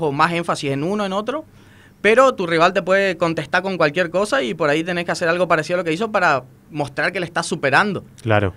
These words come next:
Speaker 1: ¿Entendés? Básicamente tenés una rutina preparada, pero casi siempre a, en base a esa rutina, ahí preparás, eh, improvisás en el momento, porque te puede salir cualquier cosa, tu rival, vos no, no conocés lo que te puede salir tu rival.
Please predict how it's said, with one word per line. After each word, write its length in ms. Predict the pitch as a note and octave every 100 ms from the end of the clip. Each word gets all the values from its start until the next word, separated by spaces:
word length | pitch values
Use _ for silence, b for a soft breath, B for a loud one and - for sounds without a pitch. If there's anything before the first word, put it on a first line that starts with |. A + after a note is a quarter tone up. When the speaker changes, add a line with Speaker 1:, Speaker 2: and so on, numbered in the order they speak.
| b
Speaker 1:
¿Entendés? 380 | - C#3+ D#3 G3 F#3+ -
Básicamente 600 | D3+ G3 A3 G#3+ A#3 A3+
tenés 280 | F3 G3
una 280 | A#3+ A#3+ A3+
rutina 460 | G#3+ G#3 G#3+ A3+ A#3
preparada, 580 | A3 G3+ F#3+ A3+ D#4+ E4+ b b -
pero 280 | F3+ D#3+ C#3
casi 240 | E3 F#3+
siempre 400 | - G3 A#3 A#3
a, 160 | E3+ B2+
en 400 | C3+ C3+ C#3+ C3+
base 240 | F#3 -
a 20 |
esa 160 | A#3 A3
rutina, 480 | F#3 D#3 G3+ B3 - -
ahí 480 | C#3 C3 F3 A3+ A3+ -
preparás, 560 | D3 C#3 B2+ D3+ - b b b b b -
eh, 220 | D#3 D#3
improvisás 480 | D3 D#3 D3+ C3+ F#3
en 100 | F#3
el 60 | F3+
momento, 420 | D3+ F#3 A3 E3+
porque 220 | D3+ C#3
te 100 | B2+
puede 220 | C3 F3
salir 240 | F3 D3+ D#3+
cualquier 280 | D3 D#3
cosa, 300 | C#3 G3 G3+
tu 80 | D#3+
rival, 300 | C#3+ C3+ C3+
vos 120 | C3
no, 220 | C3+ C3 B2
no 160 | C3
conocés 340 | C3+ B2+ - E3+
lo 80 |
que 80 | F3
te 80 | D3
puede 140 | C#3+ C#3
salir 160 | C3+ C3+
tu 80 |
rival. 260 | C3 A#2+ A#2+